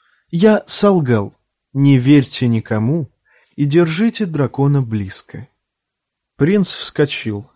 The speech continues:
перевернул доску, фигуры запрыгали по всей палубе.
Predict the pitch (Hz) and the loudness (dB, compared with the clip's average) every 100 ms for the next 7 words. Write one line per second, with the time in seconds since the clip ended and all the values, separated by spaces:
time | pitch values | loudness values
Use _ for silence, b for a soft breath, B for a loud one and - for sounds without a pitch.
0 | _ - 120 117 117 110 107 101 107 135 | _ -2 0 0 0 0 -2 -4 -2 0
1 | 160 - 151 147 _ _ _ - 151 170 | 0 -2 -4 -4 _ _ _ -6 -2 0
2 | 208 131 110 120 139 131 117 113 107 - | 0 0 -2 -2 -2 0 -2 -2 -6 -4
3 | 117 - - 113 98 101 123 | -4 -6 -2 -2 -2 -4 -10